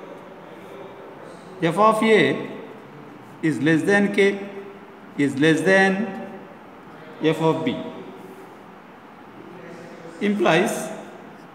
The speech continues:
F of A minus K is less than zero and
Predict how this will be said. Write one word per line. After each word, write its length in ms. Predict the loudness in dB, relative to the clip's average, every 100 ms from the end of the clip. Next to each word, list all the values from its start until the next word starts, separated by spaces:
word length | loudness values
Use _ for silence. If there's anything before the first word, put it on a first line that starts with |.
| -20 -8 -2
F 220 | 0 2
of 220 | 2 4
A 640 | 4 6 4 0 -6 -10 -14 -16 -18 -20 -20 -20 -20 -20 -20 -20 -18 -18 -16 -16 -16 -16 -16 -16 -16 -16 -16 -4
minus 520 | 2 4 4 2 0
K 440 | 2 2 2 -6 -10 -12 -14 -14 -16 -6
is 180 | -2 0
less 220 | 4 4
than 220 | 4 2 4
zero 280 | 4 4 0 -8 -10 -14 -16 -16 -18 -18 -16 -18 -18 -20 -8
and 360 | 0 4 6 6